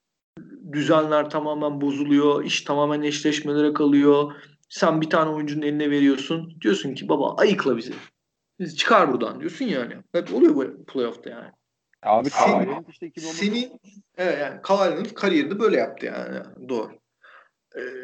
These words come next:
Speaker 1: şimdi senin için bu oyuncu bir değil, iki değil, üç tane. Müthiş. Fakat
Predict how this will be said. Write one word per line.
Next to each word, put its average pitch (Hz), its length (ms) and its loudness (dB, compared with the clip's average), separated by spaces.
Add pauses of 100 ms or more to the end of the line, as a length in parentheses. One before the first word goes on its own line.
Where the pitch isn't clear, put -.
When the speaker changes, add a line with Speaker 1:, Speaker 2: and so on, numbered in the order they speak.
(1200)
Speaker 1:
şimdi 196 260 2
senin 247 320 0
için 233 520 -2 (640)
bu 208 240 -2
oyuncu 175 440 2
bir 185 280 0
değil, 196 460 0 (220)
iki 220 300 -2
değil, 233 540 0
üç 233 240 0
tane. 120 420 -2 (920)
Müthiş. - 680 -2 (800)
Fakat - 800 -4